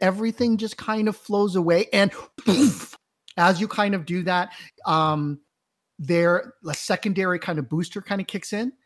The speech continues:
and then kind of flows away. All right. Um, Sorrel.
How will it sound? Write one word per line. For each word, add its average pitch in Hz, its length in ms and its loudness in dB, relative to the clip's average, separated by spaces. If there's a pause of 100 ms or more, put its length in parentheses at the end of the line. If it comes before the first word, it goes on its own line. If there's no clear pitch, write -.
(140)
and 147 140 -4
then 139 80 -6 (540)
kind 139 180 -2
of - 60 -6
flows 117 260 -10
away. 107 160 -12 (920)
All 165 100 6
right. 170 280 4 (720)
Um, 175 500 4 (800)
Sorrel. 160 540 -4